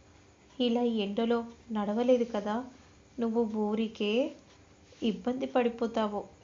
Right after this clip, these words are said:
నాకు అర్థమవుతుంది. అన్నయ్య, అమ్మ నాన్నలు కలిసి ఉండటం కోసం నేనెంత ఇబ్బందినైనా ఇష్టంగా భరించుకుంటానన్నయ్య, అదేం లేదన్నయ్య" అని లక్కీ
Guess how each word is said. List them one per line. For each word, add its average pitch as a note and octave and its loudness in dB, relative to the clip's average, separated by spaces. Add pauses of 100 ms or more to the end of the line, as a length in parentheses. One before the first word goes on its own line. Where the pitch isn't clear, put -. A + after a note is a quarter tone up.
నాకు A3+ 2 (440)
అర్థమవుతుంది. A3+ 0 (800)
అన్నయ్య, A3+ 2 (1300)
అమ్మ A3 2
నాన్నలు A3+ 0
కలిసి G#3+ 0
ఉండటం A#3 0
కోసం A#3 -2 (560)
నేనెంత A#3 2 (140)
ఇబ్బందినైనా A#3 0 (420)
ఇష్టంగా A#3 -2 (380)
భరించుకుంటానన్నయ్య, A3+ 0 (640)
అదేం A#3+ 4
లేదన్నయ్య" A3+ 2 (960)
అని A3 6
లక్కీ G#3+ 6